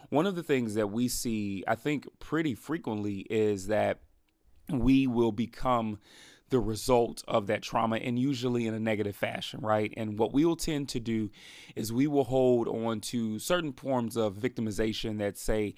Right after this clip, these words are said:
"I deserve to be this way because of what took place," or we might use that whole premise of, "You don't know my life, you don't know what took place in my life, and you don't know how hard my life has been," right? And for some of us, we carry this cloak of, "Well, this is just who I am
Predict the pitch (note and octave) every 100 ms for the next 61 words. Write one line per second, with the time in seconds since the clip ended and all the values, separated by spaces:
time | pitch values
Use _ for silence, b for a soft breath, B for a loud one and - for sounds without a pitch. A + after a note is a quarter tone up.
0 | B B B B - B2 A#2+ C3 D#3+ E3+
1 | D#3 C3+ C#3+ C3+ - B2+ B2 A2+ A2+ A#2+
2 | G#2+ G2+ A#2 A2+ - - - B2 G#2 G2
3 | - - A#2+ A#2 G#2+ - A2 A2 A2+ A2
4 | A2+ A2+ G2+ A2+ G#2+ A#2 A2+ G#2+ G2+ -
5 | - C#3+ B2+ A2+ - - G#2+ B B B
6 | B A#2+ C#3 D#3 C#3 A#2+ A#2+ A#2+ A2 -
7 | - A2+ G#2+ A#2 B2 A#2+ B2 A#2+ A#2 A2
8 | A2 - - D3+ D#3+ - A#2+ G#2 G#2+ G#2
9 | G#2+ A#2 C3+ A#2+ A2+ A2 A2+ A2 G#2 G2+
10 | G2+ G2 F#2 F#2 G2 - - - A2 G#2+
11 | B B B B B B2 B2 - D#3+ C#3
12 | C#3 B2+ - B2 A#2+ A2 - D#3 D3+ C3+
13 | A#2 A2 - - C#3+ C3 - A#2 A2+ G#2+
14 | A2+ G#2 C3+ - C#3 A#2+ C3 - D3+ B2
15 | A2+ A2+ G#2+ G#2